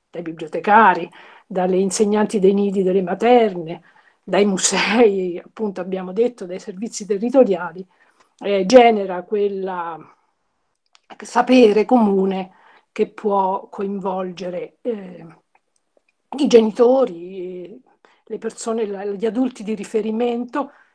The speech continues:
che si rendano conto che, mm, leggere, eh, in famiglia con i bambini cambia la vita dei bambini stessi. Altro elemento <clears throat> innovativo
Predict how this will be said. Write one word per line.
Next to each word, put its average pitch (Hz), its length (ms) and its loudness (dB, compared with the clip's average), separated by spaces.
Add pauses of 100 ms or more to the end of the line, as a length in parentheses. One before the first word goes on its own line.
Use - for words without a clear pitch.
(120)
che 247 120 0
si - 160 -6
rendano 226 460 0
conto 185 600 -4 (480)
che, 196 380 -6 (720)
mm, 190 220 -8
leggere, 202 680 0 (380)
eh, 196 220 -2
in 190 120 -2
famiglia 185 720 -2
con 202 140 -2
i 196 60 0
bambini 175 600 0
cambia 160 600 -2 (120)
la 196 160 -6
vita 185 500 -2 (280)
dei 196 140 -2
bambini 165 380 -6
stessi. - 540 -12 (1800)
Altro 269 320 4
elemento 254 800 -2
<clears throat> 214 440 -4
innovativo 226 800 -4